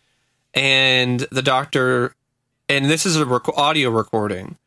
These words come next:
but there's no footage. There's nothing corroborating the, the source. There's nothing proving that this doctor is even real. Could have just been some guy he knew that he paid, like, fifty bucks to play doctor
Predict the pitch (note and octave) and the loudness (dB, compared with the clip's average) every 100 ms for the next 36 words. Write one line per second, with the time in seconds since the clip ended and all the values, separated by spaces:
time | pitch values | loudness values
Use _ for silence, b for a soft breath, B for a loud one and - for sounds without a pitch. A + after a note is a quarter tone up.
0 | _ - C#3 D3+ C#3 D#3+ G3 C3+ A2 G#2 | _ -6 -2 0 2 2 0 -2 0 0
1 | A#2 C#3 - _ _ _ _ _ _ C3 | -2 -4 -8 _ _ _ _ _ _ -4
2 | C3+ C3+ E3+ G#3 F3 E3 D3+ E3 D#3 C#3+ | -2 0 0 0 0 0 2 2 2 2
3 | C#3 C3 A#2+ B2 B2+ - A2+ G#2+ A2 B2 | 2 0 0 -2 -2 -2 0 0 0 -2
4 | B2+ B2+ C#3+ D3+ F3+ D3+ D#3 D#3 D3+ C#3 | -4 -2 0 0 -2 -2 0 2 2 0
5 | C3+ C3 B2+ B2+ C3+ - C3+ B2+ C3+ B2+ | -2 -4 0 0 0 0 0 0 0 0
6 | G#2+ C3 C#3+ A2+ B2 C#3 D#3 D3+ D3 - | 0 2 2 2 0 0 0 0 -2 0
7 | D3+ C#3 - D3 D3 B2+ C3 C#3+ B2 A#2 | -2 0 0 -2 0 0 0 0 -2 0
8 | A2+ A#2 B2 A#2 B2 C3 C3 C3+ B2 A#2+ | 0 0 0 0 0 0 0 0 -2 -2
9 | - B B - D3 D3 D3+ C3 B2 C3+ | -6 B B -4 -4 -2 -2 -2 -2 -2
10 | C#3 - - - A#2 - _ B B B | -4 -4 -4 -2 -4 -6 _ B B B
11 | _ C#3 C#3 C3 B2 D#3+ - A#2 A2 B2 | _ -2 0 0 0 -2 -2 0 0 -2